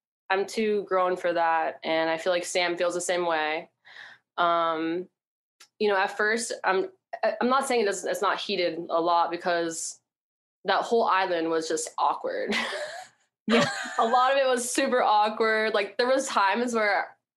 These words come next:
Speaker 1: I wasn't, like, I would be so done with everybody. I needed, like, three or four days to myself when I wasn't filming, and I would just take my little iPad,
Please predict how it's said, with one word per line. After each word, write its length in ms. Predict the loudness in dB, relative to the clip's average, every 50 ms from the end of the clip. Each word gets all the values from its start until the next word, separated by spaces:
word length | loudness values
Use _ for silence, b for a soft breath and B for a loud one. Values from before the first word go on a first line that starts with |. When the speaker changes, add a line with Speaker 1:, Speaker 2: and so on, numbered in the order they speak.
| _ _ 0
Speaker 1:
I 120 | 0 2 4
wasn't, 300 | 4 2 2 0 0 0
like, 320 | 0 0 -2 -4 -10 _ _ _ _ 0
I 80 | 0 2
would 80 | 2 0
be 100 | -2 -2
so 320 | -4 -2 0 0 0 0
done 180 | 0 -2 -2 -2
with 80 | -2
everybody. 580 | -4 -4 -2 -2 0 0 0 0 -2 -4 -4 -6 B B B B B B B -2
I 100 | 0 0
needed, 300 | 0 0 0 0 0 0
like, 240 | -2 -2 -4 -4 -2
three 160 | 0 0 0
or 40 | 0
four 180 | 0 -2 -2 0
days 260 | 0 -2 -2 -2 -2
to 60 | -2
myself 500 | 0 -2 -2 -2 -2 0 0 0 0 0
when 100 | 0 0
I 60 | 0
wasn't 400 | 0 0 0 0 0 -2 -4 -2
filming, 500 | -2 -2 0 0 0 0 0 0 0 -2
and 120 | -2 0 0
I 80 | 0
would 120 | 0 0 0
just 300 | -2 -2 -2 -4 -8 -6
take 260 | -2 -2 -2 0 0
my 200 | 0 2 2 2
little 180 | 0 0 0
iPad, 760 | 0 0 0 0 0 -2 -2 -2 0 0 0 0 0 -2 -4